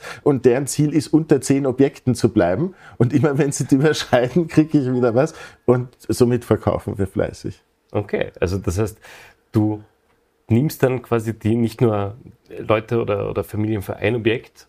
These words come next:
Speaker 2: quasi in deinen Kundenkreis auf, sondern für möglichst langfristige
Speaker 1: Ja.
Speaker 2: Beziehungen oder möglichst
Speaker 1: Ja.
Speaker 2: langfristig. Okay. Äh, ist das so, ist das bei euch auch ein bisschen Motto dahinter? Ihr habt ja dieses
Speaker 1: Ja.
Speaker 2: Motto,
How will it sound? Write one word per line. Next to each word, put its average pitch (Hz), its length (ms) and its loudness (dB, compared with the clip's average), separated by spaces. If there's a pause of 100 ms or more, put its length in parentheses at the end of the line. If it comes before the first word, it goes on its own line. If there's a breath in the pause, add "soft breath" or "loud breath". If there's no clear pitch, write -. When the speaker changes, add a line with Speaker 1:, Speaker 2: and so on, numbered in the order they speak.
(140)
Speaker 2:
quasi 98 240 -6
in 117 160 -2
deinen 101 240 -2
Kundenkreis 117 640 -6
auf, - 160 -14
sondern 104 260 -6
für 92 320 -4 (440 soft breath)
möglichst 98 420 -4
langfristige 101 680 -4
Speaker 1:
Ja. 110 80 2
Speaker 2:
Beziehungen 92 380 -6
oder 92 220 -12
möglichst 92 320 -4
Speaker 1:
Ja. 92 60 -8
Speaker 2:
langfristig. - 460 -16 (160)
Okay. 95 180 -8 (720 loud breath)
Äh, 90 360 0
ist - 200 -8
das - 160 -8
so, 107 560 -4 (1200)
ist - 160 -6
das 117 80 -10
bei 120 100 -4
euch 98 220 -2
auch 98 100 -10
ein 107 80 -6
bisschen 95 380 -8 (340)
Motto 98 720 -4
dahinter? 95 380 -10
Ihr 92 100 -8
habt 98 160 -8
ja 95 60 -4
dieses 101 260 0
Speaker 1:
Ja. - 60 -12
Speaker 2:
Motto, 101 480 -4